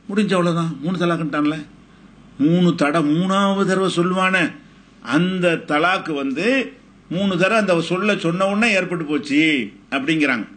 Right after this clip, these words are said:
உன்னை முத்தலாக்கு விட்டுட்டேன், அல்ல தலாக், தலாக், தலாக் விட்டுட்டேங்கிறான். இப்படி சொன்னானேயானால் இது மூணு தலாக்குண்டு ஆகி இனிமே அவங்க சேரவே முடியாது என்று நாலு மதுஹப்ல உள்ளவர்களும் பத்வா தருகிறார்கள்.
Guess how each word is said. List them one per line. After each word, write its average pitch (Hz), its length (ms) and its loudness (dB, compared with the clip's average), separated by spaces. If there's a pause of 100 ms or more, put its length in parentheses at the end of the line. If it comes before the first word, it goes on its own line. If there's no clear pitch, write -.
(500)
உன்னை 165 220 0
முத்தலாக்கு 190 600 0
விட்டுட்டேன், 143 640 0 (680)
அல்ல 190 260 2
தலாக், 185 360 -2
தலாக், 196 300 0
தலாக் 175 280 0
விட்டுட்டேங்கிறான். 143 600 -4 (580)
இப்படி 185 260 0
சொன்னானேயானால் 151 1120 2 (560)
இது 185 200 0
மூணு 220 340 4
தலாக்குண்டு 175 540 0
ஆகி 190 340 2 (460)
இனிமே 190 340 0
அவங்க 190 260 2
சேரவே 180 380 0
முடியாது 165 600 0
என்று 139 380 0 (680)
நாலு 185 340 2
மதுஹப்ல 170 520 2
உள்ளவர்களும் 160 580 2
பத்வா 185 260 2
தருகிறார்கள். 139 560 -2